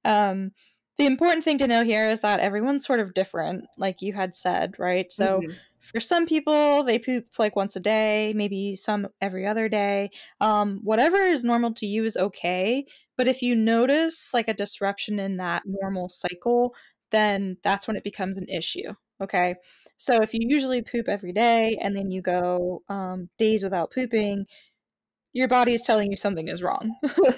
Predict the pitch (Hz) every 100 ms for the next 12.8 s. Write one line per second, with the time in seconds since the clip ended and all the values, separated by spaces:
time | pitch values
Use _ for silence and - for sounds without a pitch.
0 | 330 - 247 240 226 226 - - _ _
1 | _ - 440 427 403 381 330 269 294 262
2 | 240 240 247 220 202 214 208 208 - 214
3 | 208 196 202 - 190 185 - 156 156 185
4 | 202 - - - 196 202 185 - _ -
5 | 165 220 226 - 247 240 226 220 - 208
6 | 208 214 208 202 202 196 180 185 - 180
7 | 214 220 208 - - 254 262 247 233 233
8 | 220 220 - _ _ 185 165 - 170 240
9 | 285 - 254 - 233 226 226 220 220 226
10 | - _ _ _ 302 294 285 277 285 269
11 | 277 285 233 233 233 220 208 208 190 185
12 | - 175 170 165 165 - - 202